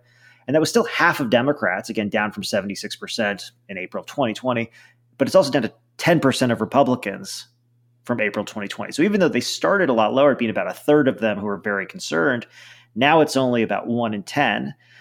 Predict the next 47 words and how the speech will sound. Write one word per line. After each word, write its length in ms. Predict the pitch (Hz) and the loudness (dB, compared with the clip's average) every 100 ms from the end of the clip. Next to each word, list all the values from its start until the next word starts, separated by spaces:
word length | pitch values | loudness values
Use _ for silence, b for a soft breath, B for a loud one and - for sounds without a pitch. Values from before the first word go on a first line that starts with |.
| b b b | b b b
Um, 280 | 147 143 131 | 4 6 4
and 100 | 143 | 2
this 160 | 151 247 | 2 2
is 140 | 262 | 0
kind 240 | - 185 170 | 0 0 0
of 200 | 139 - - - | -2 -10 -20 -6
the 100 | 135 | -4
trend. 420 | - - 233 123 | -2 0 0 2
I 40 | 107 | 2
mean, 120 | 123 | 2
the 80 | 139 | 2
interesting 320 | 185 196 170 | 2 0 2
thing 160 | 139 131 | 2 2
is 100 | 113 | 2
gonna 300 | 123 117 110 _ _ _ _ | 0 -2 -6 _ _ _ _
be 100 | 143 | 4
when 140 | 135 123 | 4 4
we 80 | |
poll 340 | 123 139 135 117 | 2 4 4 4
again, 300 | 104 170 170 | 2 0 2
honestly, 400 | 117 117 - 120 | 0 -2 0 0
is, 180 | 107 - | -2 -6
is 260 | 123 120 - | -4 -4 -2
it 80 | 127 | 2
wasn't 320 | 156 160 143 | 4 4 2
as 120 | 120 | 2
though 120 | 123 | 2
it 60 | 113 | 0
was 100 | 101 | -4
a 60 | |
straight 400 | 101 - 127 120 | -6 -2 0 0
line 400 | 123 131 127 113 | 2 2 2 -2
from 480 | 104 120 110 101 107 - b b b | -2 0 2 0 -6 -10 b b b
high 240 | - 131 135 | 2 4 4
concern 480 | 127 - 123 117 | 2 -2 0 0
down 160 | 110 101 | 0 0
to 40 | |
low 200 | 117 180 | 2 4
concern, 280 | 202 143 123 | 4 0 -2
because 260 | 117 123 110 | 0 0 2
there 100 | 120 | 0
was 100 | 113 | 0
an 60 | |
uptick 440 | 123 160 - 131 123 | 0 0 0 -4 -4
in 60 | |
certain 320 | 117 127 - | -4 -4 -6
in, 80 | 117 | -8